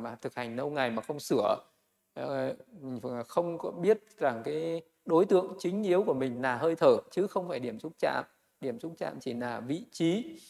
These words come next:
ờ, đánh dấu để mình hướng tâm lên đấy, mình giữ tâm ở đấy rồi quan sát hơi thở chứ không phải là quan sát điểm xúc chạm. Ờ, vậy,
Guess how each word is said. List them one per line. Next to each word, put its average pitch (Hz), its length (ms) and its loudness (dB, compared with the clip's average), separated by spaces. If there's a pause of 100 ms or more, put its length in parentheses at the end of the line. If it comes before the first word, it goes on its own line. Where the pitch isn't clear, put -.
(360)
ờ, 156 120 -4
đánh 160 280 -4
dấu 170 340 8
để 147 120 6
mình 123 200 -2
hướng 143 220 2
tâm 165 220 0
lên 160 180 -2
đấy, 143 280 2 (280)
mình 117 180 -8
giữ 175 260 -2
tâm 156 220 2
ở 117 260 -2
đấy 123 200 2
rồi 147 180 -2 (100)
quan 175 220 0 (120)
sát 208 200 -6
hơi 175 120 -2
thở 120 300 6 (540)
chứ 151 180 -6
không 170 240 -2
phải 135 160 -4
là 117 140 -6
quan 156 300 -6
sát - 260 -8
điểm 123 220 -4
xúc - 240 -14
chạm. 120 280 -4 (840)
Ờ, 123 160 -10
vậy, 123 160 -8